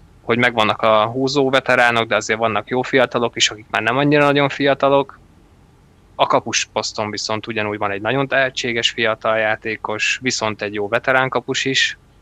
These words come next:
Öm, szerintem ők lehetnek így a legjobbak ebbe a csapa-, vagy a csoportba, akik a leginkább most így papíron úgy egyben vannak. Aztán, <laughs> aztán lehet ők is a négy-ötödik hely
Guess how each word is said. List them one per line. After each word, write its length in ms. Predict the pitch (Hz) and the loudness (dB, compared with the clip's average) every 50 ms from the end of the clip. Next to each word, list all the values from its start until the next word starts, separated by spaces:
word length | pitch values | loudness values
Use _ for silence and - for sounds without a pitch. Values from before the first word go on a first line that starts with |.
| _ _ _ - _ _ - _ _ _ _ _ _ _ _ _ _ - _ _ _ _ _ _ - - _ | _ _ _ -20 _ _ -20 _ _ _ _ _ _ _ _ _ _ -20 _ _ _ _ _ _ -20 -20 _
Öm, 400 | _ 131 123 117 117 117 117 117 117 | _ -6 -4 -4 -4 -4 -4 -6 -8
szerintem 460 | - - 127 123 123 120 - 117 120 | -2 0 0 0 0 0 -2 -2 -2
ők 140 | 117 107 - | -4 -6 -4
lehetnek 400 | 110 104 101 101 - 107 - - | -4 -4 -4 -4 -8 -12 -14 -14
így 100 | 107 107 110 | -12 -10 -8
a 60 | 107 | -6
legjobbak 600 | 107 104 104 104 107 107 110 117 110 110 - - | -6 -8 -8 -8 -12 -12 -8 -8 -8 -8 -6 -8
ebbe 220 | 113 107 110 113 | -8 -6 -4 -4
a 180 | 110 113 113 110 | -4 -4 -4 -8
csapa-, 320 | - - 120 - - 117 - 117 | -6 -8 -8 -4 -4 -6 -6 -6
vagy 120 | 117 110 107 | -6 -6 -6
a 120 | 107 107 | -6 -6
csoportba, 560 | - - 113 - - 113 110 110 - 113 113 | -8 -10 -10 -6 -4 -4 -4 -2 -2 -2 -2
akik 240 | 104 110 107 104 - | -2 -4 -8 -10 -8
a 40 | 110 | -6
leginkább 520 | 110 110 107 107 104 101 - 110 107 107 | -6 -6 -6 -8 -10 -6 -4 -4 -4 -4
most 240 | 117 113 - - - | -4 -10 -10 -10 -12
így 80 | 117 - | -16 -8
papíron 400 | _ 117 110 - 113 107 104 107 107 - - _ _ | _ -8 -8 -8 -8 -8 -8 -8 -8 -10 -16 _ _
úgy 220 | - 120 110 107 113 | -16 -14 -12 -8 -8
egyben 380 | 110 107 107 113 110 113 113 | -8 -6 -4 -6 -4 -4 -4
vannak. 480 | 113 117 117 120 123 131 147 - - - _ _ _ _ _ _ - - _ _ _ _ - _ _ _ _ - - | -2 -4 -2 0 -2 -2 -2 -4 -8 -16 _ _ _ _ _ _ -20 -20 _ _ _ _ -20 _ _ _ _ -10 -8
Aztán, 640 | - 110 - - - 113 110 110 110 113 117 - - _ - _ - - | -6 -6 -4 -2 -2 0 0 0 -4 -6 -8 -12 -20 _ -20 _ -20 -20
<laughs> 440 | 113 - - - - - - - - | -16 -12 -10 -10 -10 -10 -10 -10 -10
aztán 240 | - - - 123 120 | -10 -8 -6 -6 -6
lehet 220 | 110 113 110 - | -6 -6 -6 -6
ők 160 | 117 110 - | -8 -8 -6
is 160 | - - - | -4 -2 0
a 200 | 117 107 107 107 - - - - - _ _ _ | 0 0 0 -2 -4 -10 -20 -20 -20 _ _ _
négy-ötödik 1000 | - 117 113 113 110 104 - - - - - - - 113 - 113 107 110 104 - | -8 -8 -6 -6 -6 -8 -10 -14 -16 -18 -20 -18 -16 -10 -10 -8 -8 -8 -12 -10
hely 340 | - - 107 110 110 107 | -6 -6 -4 -4 -4 -8